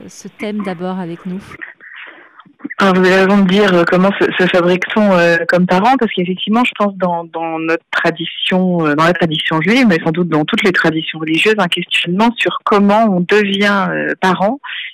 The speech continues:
Speaker 2: et quelle est la responsabilité de la transmission, c'est-à-dire comment on fait pour que la génération suivante hérite de quelque chose dont elle va pleinement, euh, s'emparer, euh, pour qu'une tradition reste vivante. En fait, la clé pour qu'une tradition so-,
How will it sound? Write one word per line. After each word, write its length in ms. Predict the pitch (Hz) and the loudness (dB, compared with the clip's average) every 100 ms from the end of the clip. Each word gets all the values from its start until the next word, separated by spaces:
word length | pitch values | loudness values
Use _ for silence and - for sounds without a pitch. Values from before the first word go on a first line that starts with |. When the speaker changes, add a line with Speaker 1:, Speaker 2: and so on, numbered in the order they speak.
| - | -8
Speaker 2:
et 140 | 185 | -4
quelle 160 | 208 220 | 0 2
est 60 | |
la 80 | 196 | 2
responsabilité 720 | 185 185 180 175 165 175 - | 0 -2 -4 -2 -2 -4 -4
de 80 | 196 | -2
la 100 | 160 | -2
transmission, 680 | - 180 175 185 175 - 208 | -2 -4 -4 -4 -4 0 -2
c'est-à-dire 280 | 190 - | 0 -2
comment 300 | - 202 196 | 0 2 2
on 280 | 170 - - | 0 -2 0
fait 140 | 220 233 | 0 0
pour 220 | 175 - | -6 -4
que 120 | - | 0
la 220 | 208 185 | 2 2
génération 600 | 170 170 170 160 - 190 196 | 0 0 -2 -2 -4 -4 -4
suivante 520 | - - 170 190 208 160 156 - - 196 | -2 -2 0 -2 0 -2 -2 -4 -4 -2
hérite 320 | 180 202 247 - | 2 2 0 -2
de 60 | 185 | -4
quelque 300 | 185 180 185 | -2 -2 -2
chose 320 | - 254 254 214 | -2 0 0 0
dont 100 | 185 | 0
elle 140 | 165 165 | 0 0
va 120 | 175 | -2
pleinement, 720 | - 226 226 220 220 220 196 | -2 0 4 4 4 4 2
euh, 280 | 160 156 160 - | 0 -2 -4 -2
s'emparer, 500 | 190 185 185 247 330 - - - - | -2 0 0 0 -2 -6 -12 -10 -4
euh, 140 | 165 165 - | -2 -2 -2
pour 200 | 226 - | -6 -2
qu'une 340 | 226 226 202 | 2 2 2
tradition 520 | 180 175 165 165 - 226 | 0 -4 -4 -6 -4 0
reste 320 | 190 180 - | -2 -4 -6
vivante. 500 | 175 190 165 156 170 | -2 0 0 -2 -6
En 40 | 190 | -8
fait, 100 | 170 - | -6 -4
la 80 | 160 | -6
clé 260 | - 240 | 0 0
pour 180 | - 180 | 0 -4
qu'une 120 | - | -4
tradition 480 | 165 156 151 - 175 - - | -4 -4 -4 -8 -10 -10 -12
so-, 260 | 127 139 | -10 -10